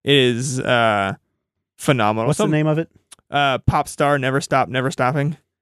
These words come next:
Speaker 2: Okay.
Speaker 1: I know some, someone said it's like my generation's Spinal Tap.
Speaker 2: Oh, really?
Speaker 1: Yeah, which,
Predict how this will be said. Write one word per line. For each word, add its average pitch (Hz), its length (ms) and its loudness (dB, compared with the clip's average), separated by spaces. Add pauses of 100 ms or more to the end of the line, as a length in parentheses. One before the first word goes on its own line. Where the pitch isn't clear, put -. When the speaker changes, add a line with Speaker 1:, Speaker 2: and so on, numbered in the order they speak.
(140)
Speaker 2:
Okay. 98 340 -10 (140)
Speaker 1:
I 151 120 0
know 180 140 4
some, 170 400 -2 (100)
someone 180 460 0
said 147 320 0
it's 131 180 -4
like 123 220 -2 (520)
my 131 380 0
generation's 127 880 -2
Spinal 113 500 -2
Tap. 107 420 -2 (120)
Speaker 2:
Oh, 139 140 2
really? 117 340 -2
Speaker 1:
Yeah, 127 240 2
which, - 480 -2